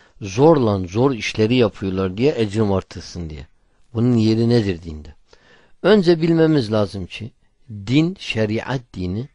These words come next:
aslı, şeriatın aslı, Allah'ın emri,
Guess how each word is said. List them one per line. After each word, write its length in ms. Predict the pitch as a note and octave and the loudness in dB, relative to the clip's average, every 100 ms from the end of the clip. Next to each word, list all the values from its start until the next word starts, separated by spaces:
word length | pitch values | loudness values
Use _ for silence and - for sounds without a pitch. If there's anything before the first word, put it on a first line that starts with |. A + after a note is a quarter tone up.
| _ _ _ _ _ _ _ _ _ _ _ _ _ _ _ _ _ - | _ _ _ _ _ _ _ _ _ _ _ _ _ _ _ _ _ -6
aslı, 520 | A2 - - D#3 A#2+ - | -4 -4 -2 0 0 -2
şeriatın 760 | - G#2+ G#2+ G2 G#2+ - C3 - | -4 -2 -2 -4 -6 -6 -8 -4
aslı, 440 | A2 - G#2+ G2 - | -6 -6 -8 -8 -8
Allah'ın 520 | A2 G#2+ G#2+ A2 B2 - | -6 -4 -2 -2 -4 -4
emri, 440 | G#2+ G#2 G#2+ D#3 | -2 0 0 -2